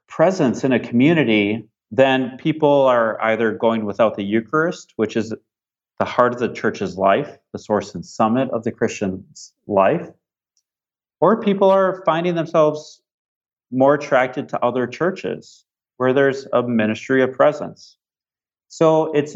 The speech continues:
a response to a pastoral need, and it's a way to reach more people to address this pastoral challenge.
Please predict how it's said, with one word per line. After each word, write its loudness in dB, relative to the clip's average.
a 4
response 0
to 2
a 2
pastoral 0
need, 0
and 0
it's 0
a 2
way 4
to 4
reach -2
more 2
people -4
to 4
address 0
this -2
pastoral -2
challenge. -10